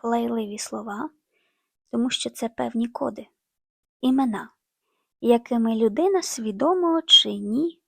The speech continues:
прикликає до себе в поле енергію певного виду.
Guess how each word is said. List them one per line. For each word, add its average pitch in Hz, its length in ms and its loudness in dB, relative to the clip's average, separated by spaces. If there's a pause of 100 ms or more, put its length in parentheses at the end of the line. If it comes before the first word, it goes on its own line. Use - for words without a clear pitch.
прикликає 277 920 -2
до 233 200 -6
себе 240 400 -4
в - 160 -16
поле 339 360 0 (500)
енергію 294 760 -2 (120)
певного 208 580 -8
виду. 220 380 -12